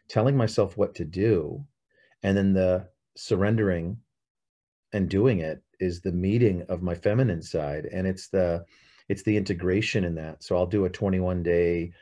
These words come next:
challenge or something where I'll just chant it every day three times before I do anything else, you know, first thing in the morning, or,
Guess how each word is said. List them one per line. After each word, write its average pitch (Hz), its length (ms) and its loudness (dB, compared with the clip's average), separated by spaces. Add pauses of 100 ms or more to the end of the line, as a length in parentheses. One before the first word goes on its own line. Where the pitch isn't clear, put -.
(240)
challenge 92 600 0
or 78 60 -10
something 82 400 -6
where 87 160 -2
I'll 85 120 0
just - 240 -12
chant 92 360 -2
it 90 80 -2
every 87 180 -2
day 85 220 0
three 85 260 -8
times 85 420 -6
before 85 360 -6
I 82 60 -2
do 87 200 -4
anything 85 360 -8
else, - 380 -14 (340)
you 87 100 -6
know, 80 160 -6
first - 300 -8
thing 87 120 -4
in 82 60 -6
the 82 80 -8
morning, 85 480 -6
or, 73 300 -14